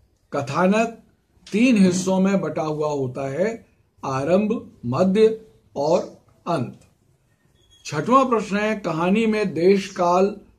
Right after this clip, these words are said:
और परिवेश का क्या महत्व है? उत्तर है, कहानी को देश, काल और परिवेश ही प्रामाणिकता प्रदान करते हैं, कहानी को पूर्ण बनाते हैं।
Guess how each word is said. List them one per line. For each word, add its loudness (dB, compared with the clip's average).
और 4
परिवेश 4
का -2
क्या 2
महत्व 0
है? -12
उत्तर 2
है, 2
कहानी 2
को -4
देश, 4
काल 0
और 0
परिवेश 2
ही 2
प्रामाणिकता 0
प्रदान -6
करते -16
हैं, -20
कहानी 0
को 0
पूर्ण 6
बनाते -2
हैं। -20